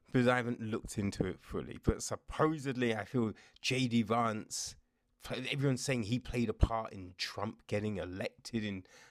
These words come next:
twenty sixteen. So I feel there's a stink on it, right? And yeah, people think it's, oh,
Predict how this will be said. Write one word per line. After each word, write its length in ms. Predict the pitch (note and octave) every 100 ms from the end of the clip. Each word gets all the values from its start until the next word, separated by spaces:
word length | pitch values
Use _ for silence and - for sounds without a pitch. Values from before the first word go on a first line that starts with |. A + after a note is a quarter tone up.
| _
twenty 400 | - - A2 A2
sixteen. 920 | G2+ - A2 - - - G#2 G2+ G2+ G#2 _ _
So 140 | - -
I 120 | D3
feel 280 | B2+ E3+ D#3+
there's 220 | C#3+ C3
a 40 |
stink 640 | B2 - - C3 B2+ A2+ A2+
on 140 | F#2+
it, 200 | E2 - _ _ _ _ _ -
right? 400 | A2+ C3 B2+ - _ _ _ _ _ _
And 580 | B2 A#2+ A#2 A2+ A2+ A2 - - _ _ _ _ _ _ _ _ _ _
yeah, 300 | C#3 - - - _
people 280 | D#3 C#3 A#2
think 320 | - B2+ -
it's, 160 | C3 -
oh, 240 | G#2+ F2+